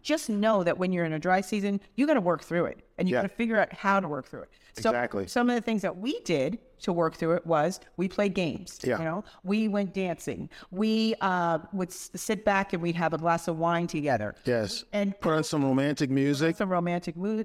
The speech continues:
Speaker 1: music, yeah. Some people, we didn't do this, but some people, you know what?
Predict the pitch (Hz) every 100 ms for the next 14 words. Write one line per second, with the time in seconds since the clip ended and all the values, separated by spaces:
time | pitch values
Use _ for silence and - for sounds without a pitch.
0 | 214 208 220 233 220 202 160 - - -
1 | - 262 285 214 185 196 262 254 196 185
2 | 180 165 156 185 202 240 247 277 285 185
3 | 202 262 269